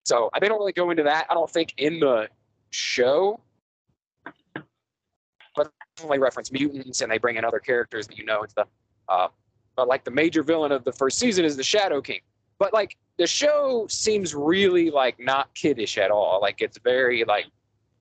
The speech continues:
like I said, it's, a lot of it's in his head. It's all these flashbacks. It's all these, like, uh, sometimes things are just happening in his head that aren't happening in real life. Like, everyone thinks he's a schizophrenic. Like, starts the show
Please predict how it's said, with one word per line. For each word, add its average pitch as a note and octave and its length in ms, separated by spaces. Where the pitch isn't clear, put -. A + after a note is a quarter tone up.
like C3+ 80
I - 20
said, A2+ 200
it's, - 140
a B2+ 60
lot D3 180
of F3 60
it's D#3+ 120
in D#3 80
his C#3+ 100
head. A2 300
It's - 80
all C#3+ 120
these E3 240
flashbacks. C#3 580
It's - 100
all C#3 100
these, C3+ 260
like, A#2 240
uh, F#2+ 500
sometimes D3 420
things D3 220
are C3 60
just C#3 340
happening C3+ 380
in B2+ 80
his A#2+ 120
head B2+ 200
that G#2 80
aren't A2+ 240
happening A#2+ 360
in A#2 80
real A2+ 200
life. A#2 380
Like, G2 160
everyone F#3+ 300
thinks - 180
he's D3 120
a C3 40
schizophrenic. C#3+ 720
Like, G#2+ 200
starts - 360
the A2 120
show C#3+ 440